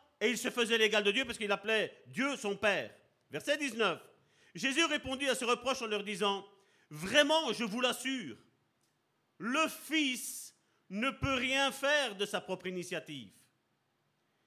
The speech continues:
Il agit seulement d'après ce qu'il voit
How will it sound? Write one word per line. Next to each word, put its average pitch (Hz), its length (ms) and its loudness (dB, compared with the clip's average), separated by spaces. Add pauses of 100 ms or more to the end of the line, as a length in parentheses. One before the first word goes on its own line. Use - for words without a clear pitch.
(320)
Il 285 280 0 (440)
agit 254 720 -2 (260)
seulement 311 960 2 (300)
d'après 254 680 0
ce 254 160 -4
qu'il 240 380 0
voit 262 520 0